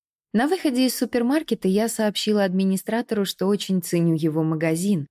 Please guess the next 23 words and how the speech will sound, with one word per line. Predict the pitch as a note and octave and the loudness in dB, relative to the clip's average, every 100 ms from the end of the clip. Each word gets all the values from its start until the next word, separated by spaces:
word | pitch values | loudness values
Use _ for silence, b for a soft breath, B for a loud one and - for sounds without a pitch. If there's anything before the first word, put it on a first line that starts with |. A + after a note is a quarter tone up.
| _ | _
а | - | 0
его | D#3+ D#3 D#3 | 2 2 0
сотрудники | - D#3 F#3 A#3+ G#3 D#3+ | -2 -4 -2 2 0 0
работают | D3+ D3+ C3+ D3+ D#3 D3 | -2 -2 -2 -4 -4 -4
отлично. | D3 - C#3+ C#3 - D#3 _ _ _ _ _ | -6 -6 -6 -6 -8 -12 _ _ _ _ _
Он | G#3 G#3 | 0 2
немедленно | G#3 G#3 G3 F#3+ F3 | 4 4 2 2 2
выпрямился | D3+ F#3 C#4 A3 E3+ D#3 - C#3+ - - | 2 0 0 0 -2 -4 -6 -10 -10 0
и | F#3+ | 2
улыбнулся. | F3 E3+ E3 E3 E3 D#3 - F3 - _ _ _ _ | 4 4 2 2 0 -2 -6 -12 -16 _ _ _ _
Подозреваю, | A3+ A3 A3+ A3 D4 E4 A#3 | 0 2 2 2 2 2 2
что | - G3 | 0 -4
в | F#3+ | -2
тот | - E4+ G#3+ | -2 0 2
день | E3+ E3+ | 2 2
ему | E3 F3 | 2 2
пришлось | E3+ E3 E3 E3+ D#3+ | 0 -2 -2 0 -2
выслушать | E3 E3 - D#3 - D#3 | 0 -2 0 -4 -4 -6
больше | D#3+ E3+ D#3+ - | -2 -2 -2 -2
жалоб, | D3+ D#3+ G#3+ E3+ C#3+ | -2 -2 -2 -4 -8
чем | - D#3 D#3 | -6 -4 0
добрых | D#3+ G3 D#3 C#3+ | 0 0 -2 -6
слов. | - C3 C#3+ C#3+ | -10 -8 -8 -10